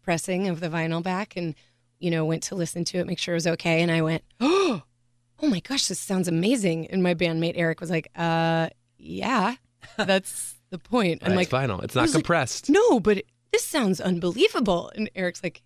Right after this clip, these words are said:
Speaker 1: "Yeah, Shelby, <laughs> that's why you do this. That's the whole point." But it sounds exactly like you're saying, like, the production style that we used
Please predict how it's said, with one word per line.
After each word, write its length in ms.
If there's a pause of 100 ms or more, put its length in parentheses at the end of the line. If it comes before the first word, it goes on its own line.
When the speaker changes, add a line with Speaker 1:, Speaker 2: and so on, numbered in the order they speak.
(260)
Speaker 1:
"Yeah, 120 (320)
Shelby, 420 (120)
<laughs> 220 (540)
that's 220
why 100
you 160
do 220
this. 320
That's 240
the 120
whole 140
point." 300 (240)
But 100
it 160
sounds 460
exactly 500
like 160
you're 80
saying, 320
like, 160
the 80
production 600
style 540
that 140
we 120
used 560